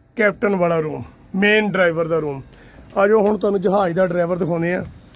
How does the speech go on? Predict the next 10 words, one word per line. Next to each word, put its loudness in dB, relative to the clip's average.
ਲਓ 4
ਜੀ, -4
ਇਹ 4
ਆ 2
ਜਹਾਜ਼ 0
ਦੇ -2
ਡਰਾਈਵਰ -2
ਦਾ -6
ਰੂਮ। -10
ਤੋ -8